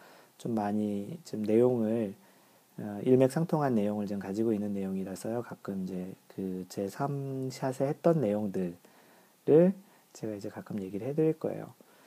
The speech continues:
그래서 제 주변에 보면, 마인드 골프 주변에 보면 골프를 이제 배우기 시작하는 사람들도 있고, 이제 한참 이제 치시는 분도 있는데,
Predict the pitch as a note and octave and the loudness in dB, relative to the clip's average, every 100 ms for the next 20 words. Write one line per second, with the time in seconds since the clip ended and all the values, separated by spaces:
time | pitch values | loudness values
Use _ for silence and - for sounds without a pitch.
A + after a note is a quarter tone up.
0 | - - - - A#2 - C3+ C3+ C#3 D#3+ | -20 -20 -16 -6 -2 2 4 4 8 10
1 | F3 E3 C#3 A2+ G#2+ G#2 G#2 G2+ B2 C#3+ | 10 8 4 2 2 0 0 2 4 6
2 | C#3+ C#3+ - A#2 A#2+ B2+ A2+ G#2+ B2 C3 | 6 4 0 2 4 4 2 0 0 0
3 | A#2+ A2+ - D3+ C#3 A#2 A#2+ A2 A#2 C#3+ | 2 0 2 6 6 6 4 6 6 6
4 | C#3+ D3+ D3+ D3+ C#3+ C#3 E3+ E3+ E3 D#3 | 2 0 0 -2 -2 -2 0 2 2 2
5 | D3 G#2+ - - F3+ A3 - - - - | 4 2 0 4 6 6 0 -20 -20 -20
6 | _ - A#2 A#2 A2+ A2+ A2+ - E3+ F3+ | _ -8 0 2 2 2 -2 -4 2 4
7 | C#3 A#2+ F3 F3 F#3 F3 B2+ A#2 G#2+ G#2 | 6 4 4 6 6 6 4 4 2 2
8 | A#2 D#3 C#3 | 4 4 4